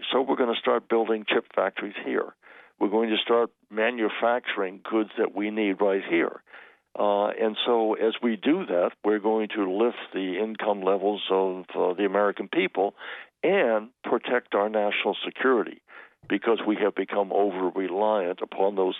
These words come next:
supply lines, which we see have been choked off because of covid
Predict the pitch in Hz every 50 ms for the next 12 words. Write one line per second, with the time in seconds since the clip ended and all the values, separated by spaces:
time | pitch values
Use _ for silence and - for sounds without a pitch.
0 | - - 87 - - - 117 139 160 160 127 95 82 82 92 101 104 104 - -
1 | 98 92 - - 110 104 98 - - - 131 131 120 95 101 98 - 101 92 87
2 | - - 120 117 101 - - 110 110 101 98 110 - - _ _ - - - -
3 | - _ _ - 107 - 101 98 90 90 82 - - - 110 113 107 - 85 98